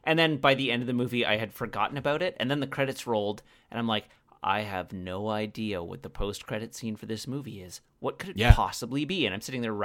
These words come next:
Speaker 1: racking my brain. And then it comes up, I'm like, "Oh, right, of course, it was that scene. I thought that was just at the end of the movie."
Speaker 2: Well, so I thought it was, I thought what they did was they did that, I thought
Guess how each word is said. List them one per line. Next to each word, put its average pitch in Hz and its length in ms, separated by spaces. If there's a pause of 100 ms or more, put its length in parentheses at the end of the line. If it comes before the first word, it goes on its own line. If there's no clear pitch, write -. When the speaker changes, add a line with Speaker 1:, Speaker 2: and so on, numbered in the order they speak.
(120)
Speaker 1:
racking 123 180
my 104 120
brain. 101 320
And 143 160
then 156 100
it 151 60
comes 139 220
up, 127 140
I'm 120 80
like, 131 160 (800)
"Oh, 226 120
right, 254 340
of 123 140
course, 165 320
it 120 60
was 123 120
that 185 240
scene. 113 240 (180)
I 262 160
thought 277 260
that 208 160
was 208 140
just - 200
at 202 80
the 175 160
end 151 160
of 139 100
the 147 80
movie." 147 580 (1200)
Speaker 2:
Well, 180 160
so 180 300
I 180 200
thought 202 260
it 175 140
was, 123 540 (100)
I 135 140
thought 147 260
what 120 160
they 107 120
did 170 340
was 107 580 (500)
they 110 260
did 110 280
that, 110 300
I 110 120
thought 123 300